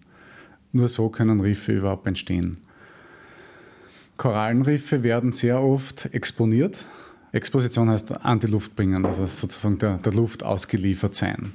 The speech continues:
Bei hohen, äh, Tidenunterschieden, also, äh, hohen, äh, Unterschieden zwischen Flut und Ebbe. In Extremsituationen, zum Beispiel bei Vollmond oder Neumond, können sehr starke Ebben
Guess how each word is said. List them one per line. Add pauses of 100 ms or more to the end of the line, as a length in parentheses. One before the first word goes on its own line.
Bei (380)
hohen,
äh,
Tidenunterschieden,
also,
äh,
hohen, (100)
äh,
Unterschieden
zwischen
Flut
und
Ebbe. (720)
In
Extremsituationen, (220)
zum
Beispiel
bei
Vollmond
oder
Neumond,
können
sehr
starke (460)
Ebben